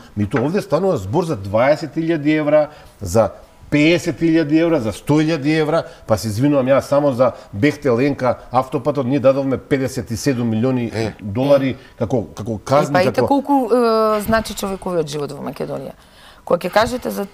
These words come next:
Speaker 3: лековите за цистична фиброза, кога ќе видам на социјалните мрежи, тој, тој пациент го доби лекот. Па ние во, на кое место живееме на планетава? Во кое време живееме?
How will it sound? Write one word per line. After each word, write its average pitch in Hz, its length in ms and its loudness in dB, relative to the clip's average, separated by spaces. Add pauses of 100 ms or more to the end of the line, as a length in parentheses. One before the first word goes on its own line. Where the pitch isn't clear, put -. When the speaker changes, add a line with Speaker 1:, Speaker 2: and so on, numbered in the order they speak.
(440)
Speaker 3:
лековите 214 520 -2
за 190 140 -6
цистична - 760 -4
фиброза, 208 500 0 (340)
кога 196 200 -2
ќе 196 140 -2
видам 269 240 0
на 254 80 2
социјалните 247 560 2
мрежи, 214 320 -2 (360)
тој, 285 200 0
тој 277 180 -2
пациент 262 440 -2
го 226 80 -2
доби 226 260 0
лекот. 208 320 -4 (600)
Па - 120 -10 (100)
ние 196 360 -2
во, 220 160 0 (180)
на 185 160 -4
кое 294 240 -2
место 339 280 -8
живееме 262 380 -2
на 220 100 -2
планетава? 202 500 -2 (580)
Во 170 140 -4
кое 339 260 2
време 359 300 -4
живееме? 294 500 -2